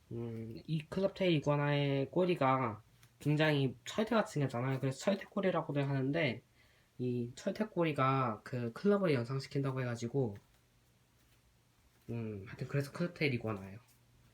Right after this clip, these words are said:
뭐, 그러면 마지막으로 클럽테일 이구아나의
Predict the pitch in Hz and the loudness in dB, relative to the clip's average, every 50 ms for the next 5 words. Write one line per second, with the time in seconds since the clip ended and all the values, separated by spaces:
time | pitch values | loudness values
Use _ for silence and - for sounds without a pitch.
0 | _ _ _ _ _ _ _ _ _ _ - - - - 117 113 113 117 120 - | _ _ _ _ _ _ _ _ _ _ -20 -20 -14 -12 -10 -10 -10 -12 -14 -12
1 | - - 135 131 127 120 113 117 120 127 131 131 127 127 123 127 123 123 123 - | -8 -6 -6 -4 -4 -4 -4 -4 -4 -4 -6 -6 -4 -4 -4 -2 -2 -2 -4 -6
2 | - - - 170 170 - - 165 143 131 120 - 123 123 127 123 123 123 123 123 | -6 -2 -2 -2 -2 -2 -2 -2 -2 -2 -2 -4 -4 -4 -4 -4 -4 -2 -2 -4
3 | 123 - | -4 -6